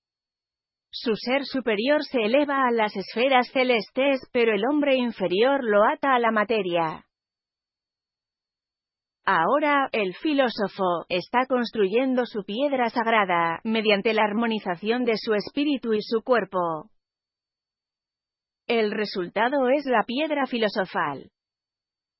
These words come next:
Los duros golpes de la vida lo pulen y lo cortan hasta que refleja luces de un millón de ángulos diferentes.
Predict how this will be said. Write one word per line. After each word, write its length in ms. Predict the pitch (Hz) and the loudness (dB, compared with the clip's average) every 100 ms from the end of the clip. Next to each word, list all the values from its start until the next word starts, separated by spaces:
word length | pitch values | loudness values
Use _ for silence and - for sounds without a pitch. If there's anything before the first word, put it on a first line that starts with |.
| _ _ _ _ _ _ - | _ _ _ _ _ _ -10
Los 380 | 208 196 170 180 | 0 2 2 -2
duros 300 | 269 285 233 | -2 -2 0
golpes 460 | 233 262 247 240 226 | 0 0 0 -2 0
de 100 | 208 | 0
la 140 | 190 | 0
vida 280 | 277 339 320 | 0 -2 -2
lo 140 | 285 | -2
pulen 440 | - 262 294 269 254 | -4 -4 0 0 2
y 60 | |
lo 180 | 233 208 | 2 0
cortan 460 | 254 311 349 302 247 | 0 -2 -2 -4 -2
hasta 260 | 202 247 | -2 -4
que 140 | 226 226 | -2 -2
refleja 600 | 190 175 208 262 - 247 | -4 -6 -2 -2 0 -2
luces 420 | 240 349 - 294 | 0 -2 -2 0
de 140 | 240 | 2
un 180 | 240 285 | 2 2
millón 520 | 254 208 214 285 269 | 0 0 2 2 2
de 120 | 226 226 | 2 0
ángulos 440 | 320 339 330 311 | -2 -2 -2 0
diferentes. 1080 | 285 - 240 233 190 180 165 151 151 - | -2 0 2 2 0 -2 -4 -4 -8 -14